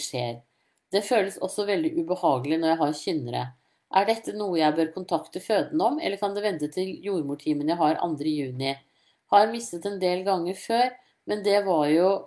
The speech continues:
før uke tolv." Ja, jeg tror at dette ligger innenfor normalen.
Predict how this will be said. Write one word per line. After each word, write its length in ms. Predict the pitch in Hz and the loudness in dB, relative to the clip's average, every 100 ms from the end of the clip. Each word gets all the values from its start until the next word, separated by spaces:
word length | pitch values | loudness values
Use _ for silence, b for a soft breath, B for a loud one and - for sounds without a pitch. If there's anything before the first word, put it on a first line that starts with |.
| _ _ - | _ _ -10
før 340 | - 156 156 156 | 0 4 4 2
uke 380 | 170 139 - 151 | -2 -4 -4 -8
tolv." 480 | - 143 135 127 123 - _ _ _ _ _ B B B | -4 0 0 0 -6 -12 _ _ _ _ _ B B B
Ja, 480 | - 147 143 147 147 - | -4 2 4 4 2 -4
jeg 440 | - 190 240 294 - _ _ _ - | 4 8 8 6 -2 _ _ _ -14
tror 800 | - 185 170 175 214 247 285 302 208 | -8 -2 0 0 -2 -2 -2 -2 -4
at 140 | - 214 | -4 -4
dette 240 | 220 220 | -4 -2
ligger 220 | 190 170 196 | -4 -2 0
innenfor 300 | 160 147 156 | -2 0 0
normalen. 540 | 156 165 143 139 165 | 0 2 2 2 0